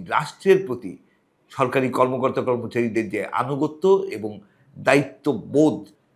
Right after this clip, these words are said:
সেটাই তাদের প্রতি মুহূর্তে মনে করিয়ে দেয়া হবে। আর এর মধ্য দিয়ে দেশপ্রেমের বহিঃপ্রকাশ যেমন ঘটবে, তেমনি দেশপ্রেমে সবাইকে উদ্বুদ্ধ করার চেষ্টাও করা যাবে।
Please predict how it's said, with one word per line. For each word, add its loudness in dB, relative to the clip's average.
সেটাই 4
তাদের 2
প্রতি 0
মুহূর্তে -2
মনে -6
করিয়ে -14
দেয়া -10
হবে। -12
আর 4
এর 4
মধ্য 2
দিয়ে -2
দেশপ্রেমের 4
বহিঃপ্রকাশ 2
যেমন -2
ঘটবে, 2
তেমনি 0
দেশপ্রেমে 2
সবাইকে 0
উদ্বুদ্ধ -2
করার 2
চেষ্টাও 0
করা -10
যাবে। -12